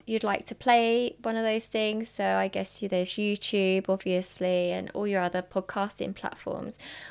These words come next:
where you can listen to music. I would suggest you'd need an ad-free version, because you don't want to be listening to brown noise and then get woken up because there's an ad. But I don't know if that would happen if you're on the free versions.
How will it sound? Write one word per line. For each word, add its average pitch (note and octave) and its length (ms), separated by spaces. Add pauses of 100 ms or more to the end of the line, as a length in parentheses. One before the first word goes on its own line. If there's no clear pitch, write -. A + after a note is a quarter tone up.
where F#3+ 140
you F3+ 160
can F#3+ 200
listen F3+ 360
to - 160
music. E3+ 640 (460)
I G3+ 100
would G3+ 140
suggest G3+ 640 (240)
you'd B3+ 180
need G3+ 440 (400)
an G3+ 160
ad-free F#3+ 640
version, B3+ 640 (500)
because G3 480
you G#3+ 160
don't A3+ 160
want G#3 100
to G#3 120
be F#3 40
listening F#3+ 300
to G3 80
brown E3+ 240
noise E3+ 300
and F3+ 200
then E3+ 180
get E3+ 220 (340)
woken F3 360
up - 260
because F3 340
there's - 240
an - 160
ad. - 340 (300)
But - 200 (440)
I A#3+ 80
don't D#4+ 180
know A3 100
if G#3+ 140
that - 140
would G3 120
happen F#3 360
if - 160
you're G#3+ 140
on F#3+ 140
the F#3+ 80
free F#3+ 240
versions. F#3+ 640